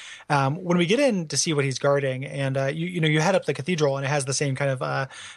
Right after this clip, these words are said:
uh, peanut-headed amygdala statues with the spears that we've seen before, but you're kind of greeted by this really kind of breathtaking sight,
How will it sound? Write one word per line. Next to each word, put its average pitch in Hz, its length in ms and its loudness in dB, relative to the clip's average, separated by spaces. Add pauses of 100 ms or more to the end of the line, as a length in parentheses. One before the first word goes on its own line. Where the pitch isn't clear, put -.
(120)
uh, 135 140 2
peanut-headed 139 640 0
amygdala 135 500 -2
statues 135 400 -2
with 131 100 -6
the - 80 -4
spears 165 520 2 (400)
that 147 100 2
we've 135 100 2
seen 143 200 2
before, 143 380 4
but 147 140 0
you're 143 120 -2
kind 185 140 2
of 147 60 0
greeted 151 300 2
by 139 100 4
this 131 200 -2
really 190 200 2
kind 135 160 -2
of 131 60 -2
breathtaking 127 720 -2 (140)
sight, 170 420 0